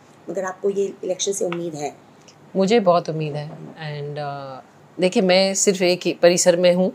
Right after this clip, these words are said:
Speaker 2: <laughs> मैं यहाँ focus कर रही हूँ।
Speaker 1: हम्म।
Speaker 2: तो, uh, हमें जैसे, uh, जो feedback मिल रहा है, जो response जो मिल रहा है, वो बहुत अच्छा है।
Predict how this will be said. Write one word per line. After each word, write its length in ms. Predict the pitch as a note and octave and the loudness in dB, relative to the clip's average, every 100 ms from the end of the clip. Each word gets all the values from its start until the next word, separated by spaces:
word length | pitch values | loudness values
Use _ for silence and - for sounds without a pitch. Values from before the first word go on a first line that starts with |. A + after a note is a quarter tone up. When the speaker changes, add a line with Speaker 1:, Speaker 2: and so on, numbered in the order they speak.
| - | 0
Speaker 2:
<laughs> 280 | E3 - E3+ F3 G3 - E3+ E3+ F#3 A#3+ | 0 -2 -2 0 0 -2 -8 -2 4 8
मैं 160 | G#3 G3 | 8 8
यहाँ 220 | F#3+ G3 | 8 8
focus 380 | G3 F#3+ F#3 F3+ | 4 4 2 0
कर 160 | F3+ D#3 | 0 0
रही 200 | F3+ F#3+ | -2 -6
हूँ। 80 | C#4 F3 | -10 -14
Speaker 1:
हम्म। 140 | E3+ | -14
Speaker 2:
तो, 680 | F3 F3 F3+ F3+ F3+ E3+ E3 | -16 -6 0 4 6 8 8
uh, 600 | D3+ D3 C#3+ A2+ C#2+ A1+ - - - - | 6 2 0 -2 -6 -10 -20 -20 -20 -10
हमें 340 | F3+ F3+ A3+ | -2 4 4
जैसे, 560 | A3+ G#3 - G3 F#3+ E3+ A2 | 4 2 2 0 0 -2 -4
uh, 380 | B2 D3 C#3+ C3+ - - | -2 0 0 -4 -12 -10
जो 140 | D#3 F3 | -8 -6
feedback 580 | - F3+ F3 F#3 F3 E3+ | -4 -2 4 4 2 -2
मिल 140 | D#3+ | -2
रहा 200 | D3+ D3 | 0 -2
है, 420 | D3 D3 C#3 C#3+ | -2 -4 -6 -6
जो 80 | D#3+ | -6
response 640 | E3+ E3 - E3+ F3 - | -6 -4 0 2 2 -2
जो 100 | F3 | -2
मिल 160 | D#3 C#3+ | 0 -2
रहा 160 | C3 C3+ | -2 -2
है, 100 | D3 | 0
वो 140 | E3 | 0
बहुत 240 | D#3+ E3 | 0 -2
अच्छा 220 | C#3 - D3 | -4 -4 -6
है। 300 | C#3 C3+ | -8 -14